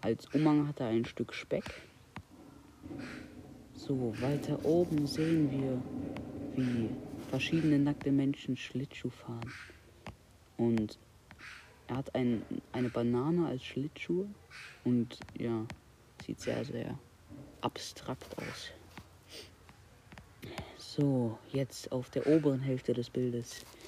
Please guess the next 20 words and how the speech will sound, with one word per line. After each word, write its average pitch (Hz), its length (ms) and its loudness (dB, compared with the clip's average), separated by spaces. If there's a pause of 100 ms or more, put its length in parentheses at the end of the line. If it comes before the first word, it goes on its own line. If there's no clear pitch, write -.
(260)
sehen 156 340 8
wir 147 60 6
in 143 80 6
der 143 80 6
Mitte 156 400 4
einen 123 400 2
Mann, 170 320 2 (240)
der - 180 0
einen, 139 340 4 (360)
äh, 117 160 2 (180)
Unterkörper 147 760 2 (400)
aus 123 160 -2
einem 127 320 4
Ei 135 200 4
besitzt. - 680 2 (840)
Und 131 500 4
die 139 100 0
Beine 143 440 4
sind 123 280 2
Bäume. 117 440 4